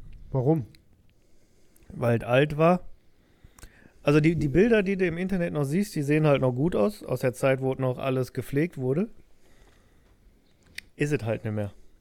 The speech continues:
Speaker 2: Halt, da, du
Speaker 1: Mhm.
Speaker 2: hast da kaputte Türen und, und nicht mehr schön. Dann gehen die Lichter nicht.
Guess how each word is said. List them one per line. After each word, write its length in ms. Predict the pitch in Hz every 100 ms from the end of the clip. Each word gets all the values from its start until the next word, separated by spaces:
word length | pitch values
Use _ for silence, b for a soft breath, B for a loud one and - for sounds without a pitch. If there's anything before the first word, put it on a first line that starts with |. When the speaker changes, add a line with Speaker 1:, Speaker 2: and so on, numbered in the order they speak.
| _ _ -
Speaker 2:
Halt, 200 | 120 113
da, 240 | 123 120
du 180 | 117 123
Speaker 1:
Mhm. 40 | 123
Speaker 2:
hast 160 | 104
da 120 | 131
kaputte 440 | 113 113 - 123 113
Türen 480 | - 123 123 120 120
und, 180 | 117 117
und 540 | 113 117 117 117 123
nicht 160 | 123 135
mehr 120 | 117
schön. 460 | - 117 117 127 120
Dann 160 | 120
gehen 160 | 123 127
die 80 | 127
Lichter 420 | 123 117 - 117
nicht. 380 | 113 117 -